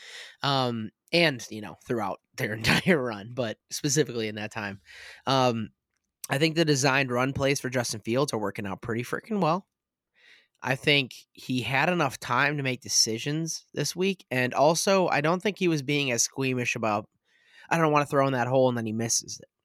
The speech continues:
which is what we usually see a lot, where it's just like,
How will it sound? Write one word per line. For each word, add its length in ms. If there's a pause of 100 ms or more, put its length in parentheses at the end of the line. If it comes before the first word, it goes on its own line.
(140)
which 200
is 140
what 260
we 80
usually 600
see 260
a 80
lot, 300
where 140
it's 120
just 220
like, 260